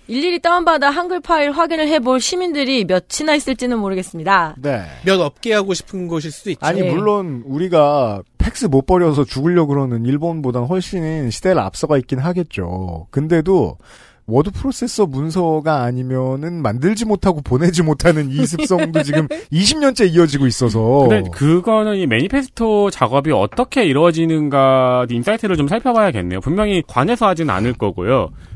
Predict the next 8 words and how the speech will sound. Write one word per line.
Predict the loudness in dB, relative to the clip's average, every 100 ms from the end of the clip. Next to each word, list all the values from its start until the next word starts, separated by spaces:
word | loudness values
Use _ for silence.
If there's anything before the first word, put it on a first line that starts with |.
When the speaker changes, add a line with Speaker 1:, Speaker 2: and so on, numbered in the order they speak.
| -2
Speaker 4:
외부에 | 0 2 2
평가하는 | 0 0 2 2 0 0 0 0 -2
단체가 | -4 -6 -4 -2 0 0 -2 -2
있을 | -4 -4 -8 -6
텐데. | -4 -2 -2 -2 -4 -12 -20 -20 -20 -2
그러면은 | 0 2 4
Speaker 3:
보통 | 4
시민평가단 | 2 0 -4 -4 -4 -4 -8